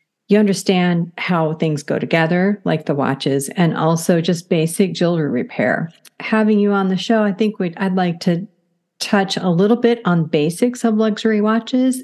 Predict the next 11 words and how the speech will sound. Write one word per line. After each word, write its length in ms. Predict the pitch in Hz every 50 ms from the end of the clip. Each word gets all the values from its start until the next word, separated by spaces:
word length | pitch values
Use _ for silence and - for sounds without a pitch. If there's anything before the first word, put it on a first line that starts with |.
| - -
and 260 | 190 190 175 170 170
then 360 | 175 175 175 175 175 170 170 - - - - _ -
delve 400 | 180 160 190 196 196 202 202 185
into 560 | 202 190 185 185 180 - - - 180 175 170 165
what 300 | 175 185 180 - - 220
makes 420 | 175 175 175 170 165 - - - -
your 500 | - 185 170 180 190 196 202 208 208 202
services 720 | 202 - - 180 170 160 165 160 - - 151 151 160 -
so 300 | - - 175 160 156 156
exceptional, 720 | 151 - - - 196 185 185 - - 175 160 147 143 143 143 160 - -
because 960 | 175 160 147 - - - - 165 156 156 156 156 147 147 - - - - -